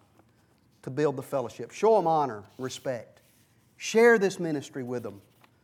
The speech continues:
Support them in prayer on a regular basis. Let's pray. Father, thank you for the privilege of prayer. Thank you for these that you've called out, for the commitment that they've made. But Lord, thank you for the calling that you've placed on the rest of us as well.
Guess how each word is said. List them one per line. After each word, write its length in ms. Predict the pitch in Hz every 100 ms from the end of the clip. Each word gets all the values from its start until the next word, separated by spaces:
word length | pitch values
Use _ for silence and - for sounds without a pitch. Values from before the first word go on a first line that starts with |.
| _ _
Support 480 | - - - 190 -
them 140 | 135
in 100 | 127
prayer 460 | 113 139 120 104 101 _ -
on 100 | 127
a 60 |
regular 320 | 110 117 110
basis. 460 | 104 110 98 117 -
Let's 160 | 123 -
pray. 240 | - 107
Father, 320 | - 165 143
thank 340 | - 147 135 -
you 220 | 110 101 - _ _ _ _ _ _ _ _ -
for 140 | 135
the 80 | 135
privilege 420 | - 170 165 160
of 80 | 180
prayer. 400 | - 123 107 117 _ - _ _ _ _ _ _ _ _ _ -
Thank 220 | 170 180
you 80 | 196
for 100 | 196
these 240 | 202 214
that 160 | 196 -
you've 140 | 214
called 340 | - 240 233 240
out, 300 | 208 - -
for 80 |
the 80 | 156
commitment 500 | - 196 226 220 208
that 160 | 202 180
they've 180 | 214 180
made. 460 | 151 123 117 104 _ _ _ _ _ _ _ _ _ _ _ _ _ _ _ _ _ _ _
But 80 | 127
Lord, 200 | 156 151
thank 220 | 165 160
you 60 | 147
for 120 | 143
the 60 | 131
calling 420 | - 165 143 131
that 180 | 131 -
you've 100 | 123
placed 320 | 156 135 -
on 100 | 131
the 80 | 117
rest 320 | 135 143 -
of 140 | 110
us 160 | 107 -
as 100 | 98
well. 340 | 113 113 110